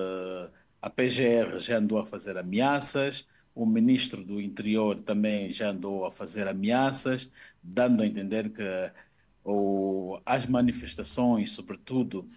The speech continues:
quando se diz para ir até a Pontinha, é para derrubar o poder. Pontinha é a sede lá da presidência. Ele, a primeira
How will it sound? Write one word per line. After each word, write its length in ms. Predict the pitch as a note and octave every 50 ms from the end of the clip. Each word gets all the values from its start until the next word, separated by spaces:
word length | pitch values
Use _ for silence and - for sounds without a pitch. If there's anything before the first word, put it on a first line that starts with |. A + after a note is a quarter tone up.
| - - - _ _
quando 220 | - B2+ B2+ C3
se 220 | B2+ - - - -
diz 260 | A2+ A#2+ A#2+ A#2 -
para 240 | - - G#2 G2+ G#2
ir 160 | A2 A#2+ A#2
até 220 | A2 - - A#2+
a 60 | A2+ G#2+
Pontinha, 1000 | - - A2 A2 A2 G#2+ G#2+ - - C#3+ C#3+ C#3 B2 A2 G2 F2 E2+ D#2+ E2 - -
é 180 | A2+ A#2 A#2
para 340 | A2+ A2+ - - G#2+ G2+ G2 F#2
derrubar 760 | E2 - C3+ - G#2+ G#2 F2+ F2+ A2 G#2+ G2 F2+ D#2+ D#2+ - _
o 40 | F#2
poder. 640 | - - G2 F2+ A2+ A#2 B2 C3+ D3 D3 C#3+ - - - - _ _
Pontinha 560 | _ G#2+ G#2+ G#2 G2 - C3 B2+ C3+ C3 A#2+ A2+
é 140 | A2 A2+
a 60 | A2+ G#2+
sede 500 | - - - B2 A#2 A2 - - - G#2 G2 F#2 F#2 F2+ F2 E2 E2 E2 E2 E2 E2 E2 D#2 D2
lá 120 | G#2+ A2
da 120 | G#2 G#2
presidência. 840 | G2+ - - G2 - G#2 G#2 G2 A2 A#2 B2 C3 B2+ - - C#3 C#3+ - - - - - - - - - _ _ _ _ _
Ele, 280 | C#3+ C#3+ D3+ D#3+ D3+
a 40 | D3
primeira 800 | B2 D3 C#3 B2 B2+ C3 C3+ C3+ C3+ C3+ C3+ C3+ C3 B2+ B2